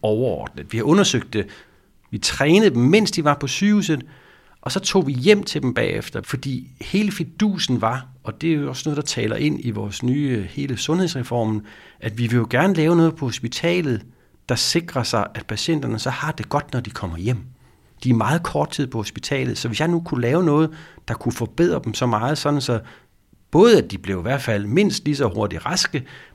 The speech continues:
men også når de kom hjem, at de så havde et funktionsniveau, der var så højt som muligt.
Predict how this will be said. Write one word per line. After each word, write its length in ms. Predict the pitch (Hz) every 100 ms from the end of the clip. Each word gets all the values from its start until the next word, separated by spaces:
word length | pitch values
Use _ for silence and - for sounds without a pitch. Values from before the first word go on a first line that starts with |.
| -
men 120 | 123
også 160 | 156 -
når 60 |
de 120 | 139 123
kom 280 | - 117
hjem, 260 | 113 170 190
at 100 | 113
de 60 | 123
så 120 | 123
havde 180 | 135 165
et 80 | 170
funktionsniveau, 880 | 131 123 180 165 127 120 101 101 - - -
der 60 |
var 160 | 113 139
så 140 | -
højt 320 | 131 160 156 156
som 160 | 117
muligt. 500 | 107 113 127 110 -